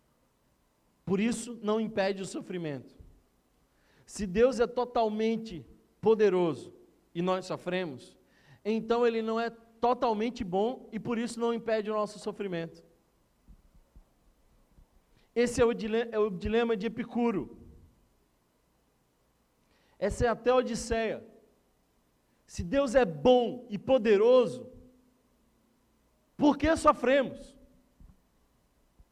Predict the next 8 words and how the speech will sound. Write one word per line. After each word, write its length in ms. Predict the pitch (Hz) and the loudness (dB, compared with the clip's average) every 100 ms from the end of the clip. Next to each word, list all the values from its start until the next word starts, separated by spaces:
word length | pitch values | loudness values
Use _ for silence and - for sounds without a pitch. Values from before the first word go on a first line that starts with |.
| _ _ _ _ _ _ _ _ - | _ _ _ _ _ _ _ _ -20
Santo 360 | - 220 226 | -2 0 0
Agostinho 600 | 220 208 202 - 214 214 | -2 -2 -8 -8 -8 -6
vai 160 | 202 196 | -2 -2
responder 480 | 202 202 196 180 185 | -4 -6 -6 -2 0
assim: 440 | 180 180 151 113 - - - _ _ _ _ _ _ _ _ _ _ _ _ _ | -2 -8 -10 -12 -18 -20 -20 _ _ _ _ _ _ _ _ _ _ _ _ _
"Deus, 680 | 113 170 208 233 - - - - | -4 4 6 6 0 -12 -18 -18
soberanamente 1300 | - - 226 277 240 233 196 214 226 180 175 196 - | -10 -4 2 2 2 0 2 0 -2 -4 -4 -8 -8
bom, 340 | 165 139 139 | -10 -8 -8